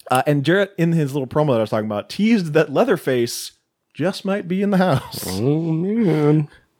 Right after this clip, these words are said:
Speaker 1: Uh, I don't know. Like, obviously, no one's gonna get chainsawed.
Speaker 2: No, because that would be a lot of paperwork.
Speaker 1: That would be murder.
Speaker 2: Yeah.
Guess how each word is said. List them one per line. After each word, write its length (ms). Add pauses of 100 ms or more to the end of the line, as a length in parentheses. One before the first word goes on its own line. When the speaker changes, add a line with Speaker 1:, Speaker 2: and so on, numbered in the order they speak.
(1120)
Speaker 1:
Uh, 600 (140)
I 80
don't 220
know. 380 (1600)
Like, 160 (220)
obviously, 380
no 140
one's 140
gonna 140
get 200
chainsawed. 840 (1700)
Speaker 2:
No, 340
because 300
that 200
would 160
be 160
a 60
lot 220
of 80
paperwork. 400
Speaker 1:
That 140
would 100
be 200
murder. 640
Speaker 2:
Yeah. 220